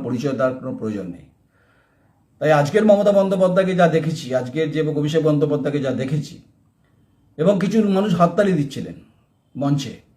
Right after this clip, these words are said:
তিনি যারা ব-, যারা হাততালি দিচ্ছিলেন তাদের, আহ, তা-, চিনি না তাদেরকে, নতুন নতুন সব সেলিব্রিটি দেখছি, হয়তো তারা টিকিট, টিকিট পাবেন হয়তো তৃণমূল কংগ্রেসের। তো তৃণমূল কংগ্রেস এই মুহূর্তে অস্বস্তির বাতাবরণ রয়েছে এসআইআর ইস্যুতে।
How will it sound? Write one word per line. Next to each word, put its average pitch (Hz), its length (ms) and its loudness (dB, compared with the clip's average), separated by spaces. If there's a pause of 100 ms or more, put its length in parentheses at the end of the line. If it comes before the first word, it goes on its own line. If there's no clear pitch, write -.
(960)
তিনি 170 260 2
যারা 175 200 6
ব-, 151 160 2
যারা 147 200 4
হাততালি 156 380 2
দিচ্ছিলেন 185 480 0
তাদের, 165 260 2 (240)
আহ, 151 180 2
তা-, 147 240 0 (520)
চিনি 175 280 2
না 185 200 2
তাদেরকে, 160 360 0
নতুন 151 320 -2
নতুন 156 200 -4
সব 147 200 -4
সেলিব্রিটি 151 560 -2
দেখছি, 143 440 -6 (460)
হয়তো 147 220 0
তারা 160 140 4
টিকিট, 160 340 -4
টিকিট 151 260 -4
পাবেন 156 240 2
হয়তো 131 220 -4
তৃণমূল - 1120 -8
কংগ্রেসের। 143 300 -2 (1200)
তো 143 80 -8
তৃণমূল 208 360 4
কংগ্রেস 226 300 4
এই 226 60 2
মুহূর্তে 226 200 0
অস্বস্তির 185 540 0
বাতাবরণ 156 500 2
রয়েছে 127 280 -2
এসআইআর 143 460 0
ইস্যুতে। 90 360 -10